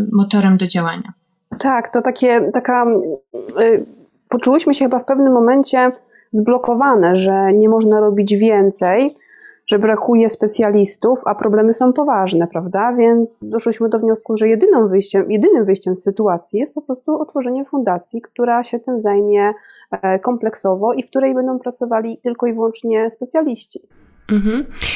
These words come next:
Speaker 3: E, powiedziałaś, Nina, że, e, wasze i, wasza jakby działalność, e, na początku była taka oddolna,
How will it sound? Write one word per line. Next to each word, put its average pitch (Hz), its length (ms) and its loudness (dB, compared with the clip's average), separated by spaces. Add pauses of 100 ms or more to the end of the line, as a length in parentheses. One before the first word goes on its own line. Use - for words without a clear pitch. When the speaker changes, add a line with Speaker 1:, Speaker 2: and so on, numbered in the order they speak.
(120)
Speaker 3:
E, 208 200 0
powiedziałaś, 262 540 -2
Nina, 247 360 0
że, 220 180 -2
e, 214 800 -2
wasze 214 220 -4
i, 208 220 -4
wasza 220 240 -4
jakby 208 280 -4
działalność, 220 640 -2
e, 202 200 -2
na 202 120 -4
początku 220 360 -6
była 214 160 -4
taka 214 300 -6
oddolna, 202 760 -4